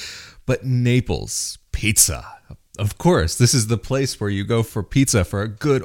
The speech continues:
old-fashioned Neapolitan pizza cooked in a wooden oven. Oh,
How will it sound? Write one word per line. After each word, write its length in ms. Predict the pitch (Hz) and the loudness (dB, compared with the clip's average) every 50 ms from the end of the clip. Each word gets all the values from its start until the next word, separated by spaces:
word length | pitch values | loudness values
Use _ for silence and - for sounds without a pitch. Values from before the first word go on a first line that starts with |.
| - _ _ | -6 _ _
old-fashioned 920 | 135 131 123 131 120 107 - - 143 147 139 131 - - 107 92 92 98 117 | -6 -4 -2 -2 -4 -4 -2 0 2 4 4 2 0 -2 -4 -4 -4 -4 -4
Neapolitan 680 | 139 127 101 92 - - 131 135 123 - 120 104 92 | -6 -6 -6 -8 -6 -4 -2 0 0 0 -2 -4 -4
pizza 340 | - - 139 - - - - - - - - - - - _ | -4 -4 -2 -2 -2 -4 -4 -6 -12 -20 -20 -20 -20 -16 _
cooked 340 | - - 190 170 - - - | -4 -2 0 0 0 -4 -4
in 160 | - 123 120 | -2 0 2
a 60 | 117 107 | 2 2
wooden 420 | 101 101 120 139 127 131 123 - - - | 2 2 2 2 2 0 -4 -4 0 2
oven. 380 | 123 123 110 104 92 87 80 - _ | 2 4 4 4 2 0 -2 -6 _
Oh, 360 | 147 143 120 92 - - - | 0 0 0 0 -2 -8 -16